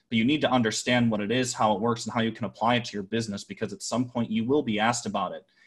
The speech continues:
Even if you're not a decision maker, it will trickle down and it will affect you at some point.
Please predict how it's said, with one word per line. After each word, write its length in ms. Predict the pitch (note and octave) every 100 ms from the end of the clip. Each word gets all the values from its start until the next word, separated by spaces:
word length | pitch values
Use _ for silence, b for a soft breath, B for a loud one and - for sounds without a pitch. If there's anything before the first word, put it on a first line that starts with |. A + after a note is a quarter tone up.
| b
Even 220 | C3+ C#3
if 100 | C#3+
you're 80 | C3
not 160 | B2+ B2
a 80 |
decision 460 | G#2+ - D3 D3 A#2
maker, 460 | G#2 G2 G#2 G2 - b
it 100 | A#2+
will 180 | A#2 D3
trickle 340 | - C#3 B2+ G#2+
down 260 | A2 B2
and 80 | G#2+
it 80 | F#2+
will 160 | B2
affect 340 | A2 - A#2 A#2+
you 80 | G2+
at 80 |
some 260 | - G#2+ G2+
point. 300 | - B2 -